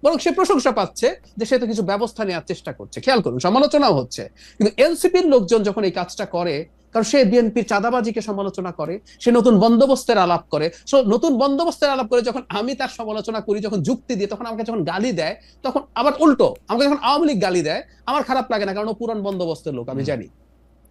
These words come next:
Speaker 1: আমাকে যখন জামায়াত গালি দেয়,
Speaker 2: না,
Speaker 1: আমি মনে করি ও
Speaker 2: না,
Speaker 1: পুরান
Speaker 2: কিন্তু
Speaker 1: বন্দোবস্তের
Speaker 2: জাহেদ,
Speaker 1: লোক।
Speaker 2: জাহেদ,
Speaker 1: বন্ধুগণ,
Speaker 2: আপনি যদি,
Speaker 1: জি,
Speaker 2: আপনি যদি
Speaker 1: জি।
Speaker 2: আমাদেরকে একটু সময় দেন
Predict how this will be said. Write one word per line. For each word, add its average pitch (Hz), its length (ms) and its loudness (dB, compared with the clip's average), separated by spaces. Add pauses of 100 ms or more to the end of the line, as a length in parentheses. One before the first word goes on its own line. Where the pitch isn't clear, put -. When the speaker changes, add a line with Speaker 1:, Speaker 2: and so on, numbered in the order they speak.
(140)
Speaker 1:
আমাকে 233 180 4
যখন 247 180 2
জামায়াত 240 360 2
গালি 226 200 0
দেয়, 170 160 2
Speaker 2:
না, - 100 -8 (220)
Speaker 1:
আমি 233 220 -2
মনে 233 200 -2
করি 220 180 2
ও 220 100 2
Speaker 2:
না, - 60 6
Speaker 1:
পুরান 202 240 0
Speaker 2:
কিন্তু 180 140 -2
Speaker 1:
বন্দোবস্তের 190 240 2
Speaker 2:
জাহেদ, 202 180 -2
Speaker 1:
লোক। 123 140 -6
Speaker 2:
জাহেদ, 208 220 4
Speaker 1:
বন্ধুগণ, 262 200 2
Speaker 2:
আপনি 202 120 -4
যদি, - 160 -2
Speaker 1:
জি, - 100 -4
Speaker 2:
আপনি 185 240 -2
যদি 220 80 -8
Speaker 1:
জি। 220 80 -2
Speaker 2:
আমাদেরকে 196 420 -6
একটু 226 240 -12
সময় 202 260 -8
দেন 123 260 -8